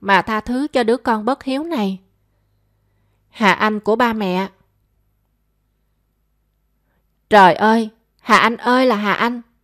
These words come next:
nó hại chết tôi rồi ông ơi. Tại sao vậy chứ? Nếu không bằng lòng thì thôi, việc gì phải bỏ đi. Biết ăn nói với Hoàng Hinh làm sao bây giờ? Ông Khiết Văn buồn bã đứng lên.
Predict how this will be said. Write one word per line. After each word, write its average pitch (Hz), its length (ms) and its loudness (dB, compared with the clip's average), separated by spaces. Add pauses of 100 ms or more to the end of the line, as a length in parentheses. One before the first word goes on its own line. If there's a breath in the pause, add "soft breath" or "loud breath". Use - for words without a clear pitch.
(120)
nó 240 100 0
hại 233 260 -2
chết 262 380 0
tôi 214 200 6
rồi 208 140 0
ông 220 200 0
ơi. 233 240 -2 (840)
Tại 180 240 4
sao 220 300 2
vậy 190 180 2
chứ? 269 320 -2 (720)
Nếu 240 160 4
không 220 220 4
bằng 185 160 2
lòng 190 220 2
thì 190 140 0
thôi, 226 380 0 (240)
việc 208 260 4
gì 247 120 4
phải 233 140 -4
bỏ 214 260 4
đi. 254 280 -2 (2000)
Biết 233 120 6
ăn 214 280 -2
nói 220 180 4
với 285 140 -2
Hoàng 202 180 4
Hinh 220 160 -2
làm 208 220 2
sao 240 220 -4
bây 233 140 -2
giờ? 202 340 -2 (2250)
Ông 208 200 4
Khiết 285 220 -4
Văn 214 260 0
buồn 190 220 2
bã 175 180 2
đứng 240 200 -4
lên. 240 300 -2